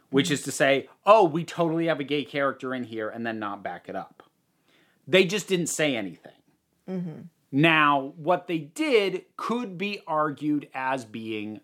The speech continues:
Speaker 1: queer baiting, because they do have Elsa share scenes with a character that there's obviously nothing going on there, but is very much feels like all of the people who want to ship her with a girl, here's who it would be.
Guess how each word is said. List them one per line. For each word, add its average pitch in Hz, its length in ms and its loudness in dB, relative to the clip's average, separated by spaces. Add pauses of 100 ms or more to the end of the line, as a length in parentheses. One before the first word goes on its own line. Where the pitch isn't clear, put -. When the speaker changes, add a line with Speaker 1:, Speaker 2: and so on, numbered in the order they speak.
(140)
Speaker 1:
queer 226 280 4
baiting, 117 360 0
because 127 280 -4
they 123 140 0
do 196 320 -2
have 165 420 2
Elsa 117 560 -2 (320)
share 190 480 0
scenes 165 580 -2
with 143 380 0
a 135 400 -2
character 135 680 0
that 120 380 -2 (280)
there's 180 240 2
obviously 277 340 6
nothing 202 240 -2
going 170 160 2
on 156 220 0
there, 139 300 2
but 139 320 -2
is 135 220 -6
very 131 420 2
much 175 240 -2
feels 151 400 -2
like 135 400 -2 (420)
all 160 220 8
of 160 60 -2
the 156 80 -4
people 156 320 -4
who 143 100 -4
want 131 300 0
to 120 80 -12
ship - 240 -6
her 139 180 -2
with 123 220 -4
a - 20 -4
girl, 127 340 2 (160)
here's 160 340 4
who 151 180 4
it 131 80 -6
would 127 180 -6
be. 110 380 -4